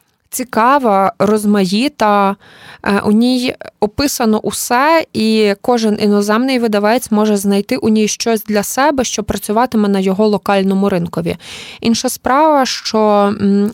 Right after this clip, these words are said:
треба вміти цього іноземного видавця також запросити і переконати ризикнути. І, наприклад, якщо він ніколи не видавав українського автора, видати його. Але тут одразу також починається розмова про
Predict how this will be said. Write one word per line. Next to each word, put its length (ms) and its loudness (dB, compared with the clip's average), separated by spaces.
треба 240 -2
вміти 320 0
цього 300 -2
іноземного 600 0
видавця 440 -2
також 340 -4
запросити 1000 -2
і 280 2
переконати 580 0
ризикнути. 840 -2
І, 100 0
наприклад, 400 0
якщо 300 -2
він 160 2
ніколи 360 2
не 100 2
видавав 400 0
українського 640 -2
автора, 560 0
видати 440 0
його. 340 -2
Але 300 0
тут 240 -4
одразу 420 2
також 320 -2
починається 840 -2
розмова 460 0
про 440 2